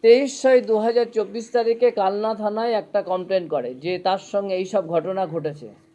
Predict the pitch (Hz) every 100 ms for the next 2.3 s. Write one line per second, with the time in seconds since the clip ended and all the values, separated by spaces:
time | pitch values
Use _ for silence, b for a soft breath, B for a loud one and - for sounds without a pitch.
0 | _ - 165 160 190 156 165 165 156 160
1 | 165 190 196 170 156 151 156 196 208 196
2 | 190 208